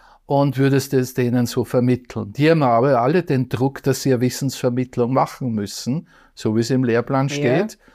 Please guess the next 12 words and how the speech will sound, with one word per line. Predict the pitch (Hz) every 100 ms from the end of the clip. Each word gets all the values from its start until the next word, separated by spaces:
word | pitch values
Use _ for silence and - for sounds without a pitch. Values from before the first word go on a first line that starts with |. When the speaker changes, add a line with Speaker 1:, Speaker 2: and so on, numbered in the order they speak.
| _ -
Speaker 1:
und | 123
wie | 139
man | 135
es | 123
erwartet | 123 110 107 135 - 165 165
oder | 160 151 131
vielleicht | - 127 123 123 -
dann | 131
eben | 135 131 - 117
für | - 123 120
Prüfungen | 117 - 131 123 135 123 120 123
oder, | 143 127 123 120 120